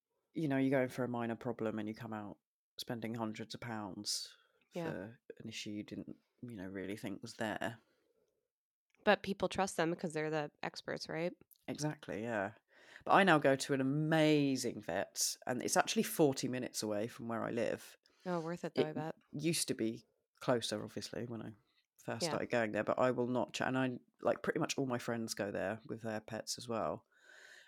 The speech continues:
Speaker 1: because they are so genuine. And, like, I've been there before for stuff with Jess,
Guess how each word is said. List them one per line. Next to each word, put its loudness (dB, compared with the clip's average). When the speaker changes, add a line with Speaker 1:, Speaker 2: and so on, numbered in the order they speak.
Speaker 1:
because 0
they 4
are 4
so 8
genuine. 0
And, -2
like, 0
I've 4
been 10
there 8
before 2
for -4
stuff 0
with -2
Jess, -2